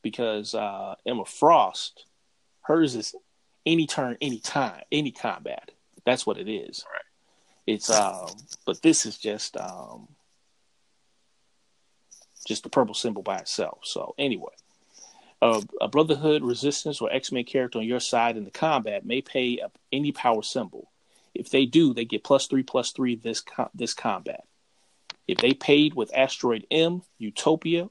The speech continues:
Speaker 1: or School of Gifted Youngsters, they get plus six, plus six instead.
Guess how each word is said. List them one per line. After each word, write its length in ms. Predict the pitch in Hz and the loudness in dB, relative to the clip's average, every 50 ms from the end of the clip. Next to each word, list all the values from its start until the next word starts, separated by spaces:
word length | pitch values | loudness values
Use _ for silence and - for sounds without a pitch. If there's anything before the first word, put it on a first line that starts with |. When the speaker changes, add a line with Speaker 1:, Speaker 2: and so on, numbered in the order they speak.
| - | -4
Speaker 1:
or 260 | - 135 151 165 165 | 0 2 4 4 4
School 340 | 160 - - - 175 165 160 | 2 -2 -2 0 2 2 2
of 120 | 143 123 - | 2 0 -2
Gifted 340 | 147 139 - - 120 110 | -4 -4 -2 -4 -4 0
Youngsters, 680 | 131 147 156 160 - - - - 98 95 98 101 - - _ _ _ _ - | 0 0 -2 -2 -6 -10 -10 -8 -8 -8 -8 -12 -14 -16 _ _ _ _ -2
they 120 | 123 127 | -2 -2
get 240 | 123 - 117 - - | 0 0 -4 -4 -4
plus 320 | - - - 151 151 - | -4 2 4 4 4 4
six, 400 | - - - - 151 - - - - - | 2 -8 -6 -6 -6 -6 -8 -12 -14 -12
plus 240 | - - 139 139 - | -6 -4 -4 -4 -4
six 400 | - - - 139 135 - - - | -4 -6 -4 -6 -6 -6 -10 -10
instead. 880 | - 127 127 123 127 120 - - - _ _ - 135 120 110 90 - - | -8 -8 -6 -6 -6 -8 -8 -10 -10 _ _ -4 -2 -2 -2 -4 -6 -12